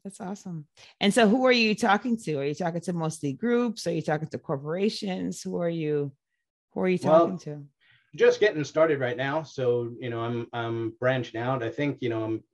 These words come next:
Speaker 2: gonna be doing a little bit of writing, and I'm gonna be doing a little bit of, you know, presenting. And so, you know, we're starting out on that. So, so far it's been, uh, <laughs> whoever's interested in hearing it, you know. <laughs>
Speaker 1: Okay, awesome. Awesome, awesome, awesome.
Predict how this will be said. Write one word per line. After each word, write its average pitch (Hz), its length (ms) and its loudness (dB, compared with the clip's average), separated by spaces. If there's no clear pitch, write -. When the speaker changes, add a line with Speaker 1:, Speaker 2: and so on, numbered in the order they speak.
Speaker 2:
gonna 160 180 2
be 131 120 -2
doing 123 280 -2
a 117 60 -4
little 117 200 -2
bit 113 100 -2
of 104 80 -4
writing, 117 460 -4
and 113 100 -6
I'm 110 80 -6
gonna 110 140 -6
be 110 140 -8
doing 110 220 -6
a 107 60 -8
little 110 180 -8
bit 107 120 -6
of, 107 140 -8
you 117 80 -6
know, 107 240 -6
presenting. 117 640 -4
And 98 240 -10
so, 104 480 -4
you 117 80 -6
know, 107 100 -8
we're 107 260 -8
starting 120 340 -6
out 110 140 -4
on 107 120 -4
that. 117 320 -8
So, 104 260 -10
so 151 200 0
far 156 320 4
it's 123 160 0
been, 127 280 -2
uh, 120 580 -2
<laughs> - 180 -20
whoever's 139 360 2
interested 131 460 -2
in 110 80 -6
hearing 123 320 0
it, - 200 -8
you 131 140 -8
know. 110 160 -8
<laughs> - 0 -
Speaker 1:
Okay, 311 380 -6
awesome. 247 580 -4
Awesome, 220 320 -4
awesome, 180 320 -6
awesome. 170 380 -8